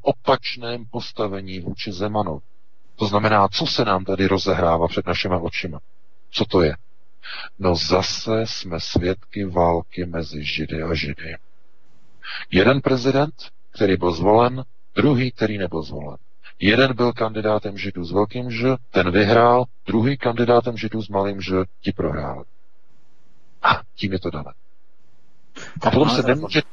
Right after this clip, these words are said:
Speaker 1: Já, já to jenom chci říct, že potom se nemůžete divit, že když si otevřete Twitter mluvčího prezidenta, že tam vidíte to, co vidíte na prvním a druhém a třetím místě.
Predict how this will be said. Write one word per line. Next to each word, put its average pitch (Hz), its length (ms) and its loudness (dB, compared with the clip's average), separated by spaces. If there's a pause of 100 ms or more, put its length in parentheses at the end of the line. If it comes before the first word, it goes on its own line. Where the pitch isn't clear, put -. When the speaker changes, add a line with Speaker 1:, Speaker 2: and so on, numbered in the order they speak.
(420)
Speaker 1:
Já, 117 160 4
já 113 200 4
to - 80 0
jenom 135 140 0
chci - 140 -6
říct, 123 140 -2
že 117 100 0
potom 143 180 -6
se 131 120 0
nemůžete 131 400 0
divit, 101 420 4
že 104 120 2
když 110 180 0
si 135 100 2
otevřete 110 560 2
Twitter 95 560 0 (240)
mluvčího 110 380 2
prezidenta, 110 460 4
že 117 100 2
tam 92 200 2
vidíte 101 340 0
to, 101 100 0
co 117 160 0
vidíte 104 340 2
na 104 100 2
prvním 107 380 -2
a 92 60 2
druhém 95 340 4
a 92 40 6
třetím 98 320 -2
místě. - 340 -6